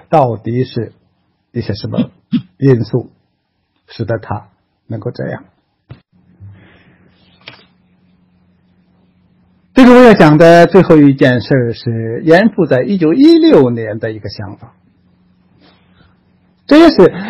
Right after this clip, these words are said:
人们很少注意到的一件事。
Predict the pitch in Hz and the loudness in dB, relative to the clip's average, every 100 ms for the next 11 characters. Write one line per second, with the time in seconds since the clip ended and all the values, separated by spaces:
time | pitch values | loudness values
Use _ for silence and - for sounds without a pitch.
0 | 220 - - - - 190 208 180 226 226 | -14 -16 -20 -16 0 4 4 4 4 4
1 | 220 151 139 143 143 131 127 131 120 117 | 4 4 2 2 0 0 0 0 -2 -4
2 | 113 - - 117 107 104 127 | -8 -12 -16 -10 -10 -12 -20